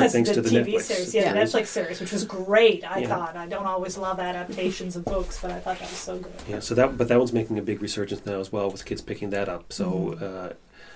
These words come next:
Speaker 2: if they're interested in that, and, uh, I know there's some books coming out based upon the Stranger Things T V series.
Speaker 1: Oh, yeah.
Speaker 2: And there's a lot of kids who are really like that. So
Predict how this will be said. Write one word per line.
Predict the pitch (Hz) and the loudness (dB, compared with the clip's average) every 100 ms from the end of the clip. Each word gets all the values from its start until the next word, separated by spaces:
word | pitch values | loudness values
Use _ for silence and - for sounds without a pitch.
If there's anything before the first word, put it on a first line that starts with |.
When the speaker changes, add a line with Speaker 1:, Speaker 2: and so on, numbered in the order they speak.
| - | -12
Speaker 2:
if | - 113 | -10 -4
they're | 110 101 98 101 | -2 0 0 0
interested | 110 - - 110 | -2 -4 -4 -2
in | 104 | -2
that, | 107 104 101 - - | 0 -2 -4 -8 -2
and, | 110 110 110 107 | 0 2 0 2
uh, | 107 104 - | 2 2 0
I | 117 | 0
know | 113 | 4
there's | 117 113 | 6 4
some | 113 107 | 2 0
books | 117 - | 0 0
coming | 107 104 | 0 2
out | 104 98 - - - - - - - - | 2 0 -2 -12 -18 -18 -20 -20 -20 2
based | 120 113 - | 4 4 0
upon | - 110 104 | -2 0 -2
the | 101 98 | -4 -6
Stranger | - 120 123 135 | 4 6 6 4
Things | 135 135 | 2 2
T | - 131 | 0 -2
V | 143 | -2
series. | - 143 165 214 - | -2 -2 -2 -4 2
Speaker 1:
Oh, | 254 262 | 4 6
yeah. | 262 | 4
Speaker 2:
And | 131 110 | 2 2
there's | 107 | 2
a | 107 | 2
lot | 104 117 120 | 4 6 6
of | |
kids | 113 110 - | 4 2 0
who | - | 0
are | 98 | -2
really | 98 110 110 107 | 4 6 6 6
like | 104 104 - | 2 0 2
that. | 101 92 - | 0 0 -2
So | - | 2